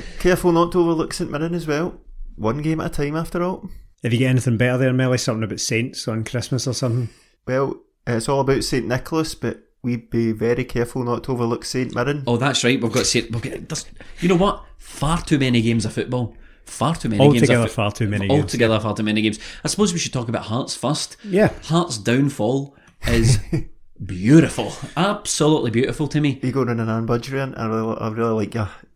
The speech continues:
Speaker 3: No,
Speaker 1: commitment
Speaker 3: no,
Speaker 1: to
Speaker 3: no.
Speaker 1: this.
Speaker 3: She's a real canny operator. Knows exactly what she's doing, Anne Budge.
Speaker 2: <laughs> They're in a bit of a state, a bit of a state at this time of year,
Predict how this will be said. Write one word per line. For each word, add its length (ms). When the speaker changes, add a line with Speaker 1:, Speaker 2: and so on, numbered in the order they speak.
Speaker 3:
No, 220
Speaker 1:
commitment 100
Speaker 3:
no, 120
Speaker 1:
to 40
Speaker 3:
no. 120
Speaker 1:
this. 100
Speaker 3:
She's 160
a 60
real 140
canny 280
operator. 360
Knows 160
exactly 360
what 120
she's 180
doing, 220
Anne 200
Budge. 380
Speaker 2:
<laughs> 240
They're 120
in 60
a 40
bit 140
of 100
a 60
state, 340
a 60
bit 140
of 100
a 60
state 260
at 80
this 160
time 260
of 80
year, 220